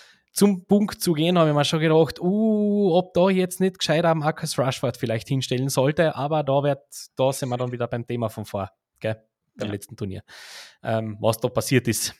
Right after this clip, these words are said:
Speaker 2: Wieso nicht Harry Maguire? Wir erinnern, wir erinnern uns an seinen Elfer im
Speaker 1: <laughs>
Speaker 2: Elferschießen
Speaker 1: Ja, eh.
Speaker 2: beim, im
Speaker 1: Ja,
Speaker 2: E M Finale. Der war der
Speaker 1: eh.
Speaker 2: beste Elfer, den ich
Speaker 1: Ja,
Speaker 2: in den
Speaker 1: eh.
Speaker 2: letzten Jahren gesehen hab. Also, why
Speaker 1: Eh.
Speaker 2: not? Der haut die dir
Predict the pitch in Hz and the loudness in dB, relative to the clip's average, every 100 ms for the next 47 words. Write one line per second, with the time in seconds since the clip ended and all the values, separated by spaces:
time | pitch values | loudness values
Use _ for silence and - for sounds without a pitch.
0 | _ _ - 113 147 165 156 135 143 120 | _ _ -4 4 6 6 8 8 8 6
1 | 127 127 120 104 - - 127 113 120 127 | 6 8 8 4 -2 -16 -6 0 2 2
2 | 139 127 131 135 151 147 143 139 135 131 | 2 8 10 10 6 4 4 2 2 2
3 | 131 127 139 139 131 127 120 127 147 190 | 6 8 8 8 8 8 6 6 6 6
4 | 269 147 135 135 170 320 123 123 120 123 | 4 2 -4 -2 -2 0 0 -2 -4 4
5 | 123 123 151 117 110 110 113 - 117 117 | 8 10 8 6 6 6 4 2 2 4
6 | 120 104 - 117 143 113 - _ _ 123 | 4 2 4 4 6 2 -2 _ _ -2
7 | 120 247 120 120 - 120 117 117 139 123 | 2 2 2 -2 2 4 4 2 -2 -2
8 | 110 - 113 117 117 - _ 127 113 123 | -6 -6 -8 -6 -8 -10 _ -4 -2 0
9 | 143 - _ _ _ - 120 127 135 | 0 -2 _ _ _ 8 8 8 6